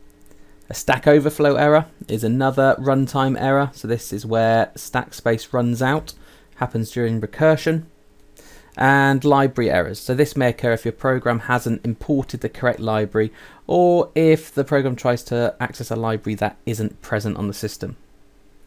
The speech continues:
So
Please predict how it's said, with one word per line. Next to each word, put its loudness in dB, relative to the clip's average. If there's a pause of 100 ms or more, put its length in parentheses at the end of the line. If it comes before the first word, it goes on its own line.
(1800)
So 0